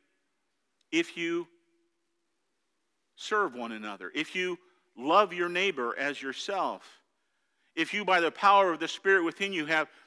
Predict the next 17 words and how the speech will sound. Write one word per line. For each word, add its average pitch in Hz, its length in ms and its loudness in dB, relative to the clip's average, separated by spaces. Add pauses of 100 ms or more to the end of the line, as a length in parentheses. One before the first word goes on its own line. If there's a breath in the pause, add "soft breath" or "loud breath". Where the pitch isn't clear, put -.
(380 soft breath)
peace, 156 380 -8
oh, 156 260 -2
let 151 180 -4
these 156 180 -10
words 135 320 -10
ring 135 280 -8
in 117 100 -8
your 117 120 -10
heart. 131 360 -2 (320 loud breath)
If 165 180 0
you 170 60 0
have 156 320 -2
patience, - 960 -8 (1300)
show 196 260 0
kindness, 180 920 -6 (880)
goodness, 156 760 -2 (580)
faithfulness, 127 960 -8